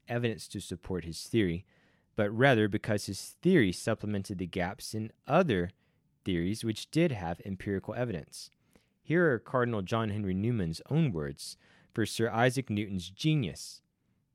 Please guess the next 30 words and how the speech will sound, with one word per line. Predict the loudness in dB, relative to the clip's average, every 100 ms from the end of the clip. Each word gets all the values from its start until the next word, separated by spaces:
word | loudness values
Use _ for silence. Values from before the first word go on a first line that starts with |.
| _ _ _ _ _ _ _ _
He | 0
says | 0 2
this, | 0 0
"Sometimes | 2 2 4 2 0 -2
I | -2 -2
say | 0 0
this | 2 0 0
illative | 0 2 2 -2
faculty | -2 -2 -2 -4 -4
is | -2
nothing | -2 -2 0 -2
short | -2 -4
of | -4
genius. | -2 0 0 -2 -10 -16 -18 _ _ _ _
Such | -2 2 2 2
seems | 0 2 2 -2
to | -4
have | -2
been | -2 0
Newton's | 0 0 -2 -6 -6
perception | -8 -8 -6 -8 -6 -6
of | -6
truths | -6 0 0 0 -4
mathematical | -2 -2 -2 -2 -2 -2 -4
and | -4
physical, | -4 -4 -4 -6 -8 _ _ _ _ _
although | 4 6 6 4
proof | 2 0 2
was | -2 -4
absent. | 0 0 0 -8 -12 -18